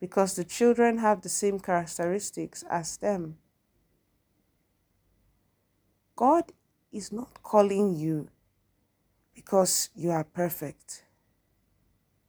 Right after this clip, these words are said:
or because he knows if he talks to you, you will hear and change. Look at Elijah and Elisha.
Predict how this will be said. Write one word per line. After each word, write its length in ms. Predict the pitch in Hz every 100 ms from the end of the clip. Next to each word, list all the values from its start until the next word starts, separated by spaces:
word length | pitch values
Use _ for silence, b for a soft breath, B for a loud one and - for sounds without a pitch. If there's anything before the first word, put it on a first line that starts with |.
| _ _ _ _ _ _ _ -
or 100 | 202
because 420 | 208 - 247 -
he 120 | 220
knows 300 | 233 285 220
if 120 | 190
he 100 | 175
talks 460 | 180 220 208 - - -
to 80 |
you, 320 | 160 160 156 160 _ _ _ _ _ _ _ _
you 160 | 220 214
will 160 | 214
hear 420 | 196 - 285 226 180
and 260 | 175 170 175
change. 720 | - 240 208 180 160 - - _ _ _ _ _ _ _ _ _ _ _ _ _ _ _ _ _ _ _ _ _ _ _ _ _ _ -
Look 220 | 339 302
at 180 | 240 208
Elijah 720 | 190 196 208 202 180 165 151 -
and 160 | 170
Elisha. 680 | 170 170 170 175 - 156 151